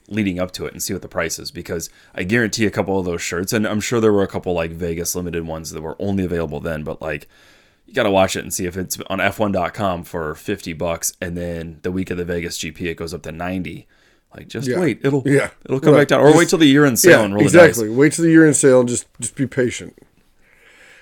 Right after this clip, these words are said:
Speaker 2: So, yeah, it's, uh, the, the F, so F P one gets canceled.
Speaker 1: Yeah, we
Speaker 2: Why does
Speaker 1: skipped
Speaker 2: it get
Speaker 1: over why it
Speaker 2: canceled? Yeah,
Speaker 1: got
Speaker 2: we
Speaker 1: canceled.
Speaker 2: skipped
Speaker 1: Let,
Speaker 2: over
Speaker 1: let,
Speaker 2: why
Speaker 1: yeah,
Speaker 2: it
Speaker 1: let's
Speaker 2: got
Speaker 1: go back to
Speaker 2: canceled.
Speaker 1: that.
Speaker 2: So F P one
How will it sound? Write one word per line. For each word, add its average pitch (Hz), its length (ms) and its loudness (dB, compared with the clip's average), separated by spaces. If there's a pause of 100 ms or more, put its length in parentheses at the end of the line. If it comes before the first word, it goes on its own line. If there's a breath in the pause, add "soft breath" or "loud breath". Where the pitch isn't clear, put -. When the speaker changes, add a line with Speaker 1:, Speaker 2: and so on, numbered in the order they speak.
(140 soft breath)
Speaker 2:
So, 123 560 6
yeah, 131 300 8
it's, - 300 -2
uh, 160 360 4 (800)
the, 170 340 2
the 175 280 4
F, 208 260 2
so 165 320 8
F 208 180 2
P 190 100 -4
one 147 220 4
gets 123 240 -6
canceled. 98 420 -14
Speaker 1:
Yeah, 127 100 8
we - 20 10
Speaker 2:
Why 131 60 10
does 147 80 8
Speaker 1:
skipped 156 120 4
Speaker 2:
it 135 40 0
get 208 120 10
Speaker 1:
over 123 80 8
why 117 200 6
it - 0 -
Speaker 2:
canceled? 143 100 2
Yeah, 131 80 4
Speaker 1:
got 120 80 0
Speaker 2:
we 135 80 2
Speaker 1:
canceled. 82 100 -2
Speaker 2:
skipped 175 140 6
Speaker 1:
Let, 117 120 8
Speaker 2:
over 147 100 6
Speaker 1:
let, 104 80 6
Speaker 2:
why 117 60 4
Speaker 1:
yeah, 98 100 4
Speaker 2:
it 90 40 2
Speaker 1:
let's 95 140 0
Speaker 2:
got 113 80 0
Speaker 1:
go 104 60 2
back 98 160 4
to 87 80 -4
Speaker 2:
canceled. 85 340 0 (800 loud breath)
Speaker 1:
that. - 40 -20 (300 loud breath)
Speaker 2:
So 139 400 8
F 208 220 2
P 185 120 2
one 143 520 6